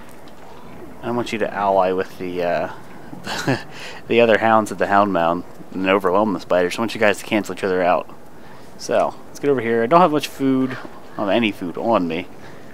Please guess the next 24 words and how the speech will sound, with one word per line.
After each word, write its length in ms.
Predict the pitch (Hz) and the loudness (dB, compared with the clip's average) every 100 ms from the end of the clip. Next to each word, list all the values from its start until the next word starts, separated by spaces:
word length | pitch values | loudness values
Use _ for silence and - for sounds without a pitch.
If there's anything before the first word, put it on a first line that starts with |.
| - - | -16 -10
I 160 | - 98 | -6 -4
don't 140 | 101 | -4
have 220 | 101 98 101 | -2 -2 0
much 220 | 104 - | -4 -2
in 60 | |
my 100 | 101 | -2
belly, 400 | 85 107 110 98 - - - - | 2 6 6 6 0 -12 -14 -14
that's 140 | - | -14
for 120 | - | -10
sure. 400 | - 104 98 101 - - 90 - - - - - - - - - - - | -6 -4 -2 -4 -6 -12 -14 -14 -16 -16 -16 -14 -14 -14 -14 -14 -14 -10
You 80 | 117 | -6
wanna, 160 | 120 | -2
like, 180 | 113 107 95 101 | 0 -2 -4 0
run 180 | 113 110 | 0 0
straight 440 | 101 - 110 107 | -4 -4 -4 -4
through 220 | - 120 | -6 -4
here? 240 | 123 127 131 - - - - - - - - - - - - - - - - - - - - | -2 -4 -4 -10 -14 -16 -16 -16 -16 -16 -16 -16 -16 -16 -16 -16 -14 -14 -14 -12 -10 -10 -8
No, 200 | 107 104 - | -4 -4 -4
no, 240 | 107 110 - - - | -4 -4 -6 -12 -8
no. 200 | 107 120 - - - | -6 -6 -8 -12 -10
Come 100 | - | -4
on. 140 | 113 123 - - - - - - - | -4 -4 -6 -10 -12 -12 -12 -12 -6
Come 120 | 110 | -4
on. 140 | 127 | -4